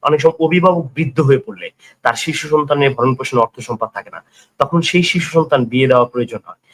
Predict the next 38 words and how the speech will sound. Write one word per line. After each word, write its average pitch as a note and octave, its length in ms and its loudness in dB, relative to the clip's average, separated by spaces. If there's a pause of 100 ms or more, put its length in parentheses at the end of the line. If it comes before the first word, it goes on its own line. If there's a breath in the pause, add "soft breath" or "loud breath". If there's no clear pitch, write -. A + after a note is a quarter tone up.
(240 soft breath)
যাতে A#2+ 220 2
তাকে C3 280 -2
লালন B2 420 2
পালন E3+ 280 2
করা A#2 160 -2
হয় C#3 200 -4
এবং B2+ 200 -2
বিয়ের C#3 300 2
মাধ্যমে C3+ 280 -2
একটি D#3+ 220 -12
সুসম্পর্ক C3 500 -4
তৈরি G2+ 260 -16
হয়। - 120 -18 (320 loud breath)
অনেক B2+ 140 2
সময় C#3 220 6
অভিভাবক C3+ 360 4
দরিদ্র D3 400 2
হয়, F#2 260 -10 (300 soft breath)
আর B2 80 2
অনেক C#3+ 160 4
সময় D3 180 2
শিশু D3+ 240 -4
সন্তানের D#3 320 0
পিতামাতা C#3 400 0
মারা A#2+ 300 2
যাওয়ার D3+ 300 2
কারণে G2 280 -12 (300 soft breath)
তার A2+ 180 0
সম্পদ A#2+ 440 0
দাদা A2 360 0
বা A#2+ 120 -2
অন্য D3+ 340 -4
অভিভাবক C#3 500 0
দেখাশোনা A#2+ 420 -4
করতে A2+ 280 -12
ব্যর্থ - 280 -10
হয়ে A2+ 220 0
যায়, A2 220 0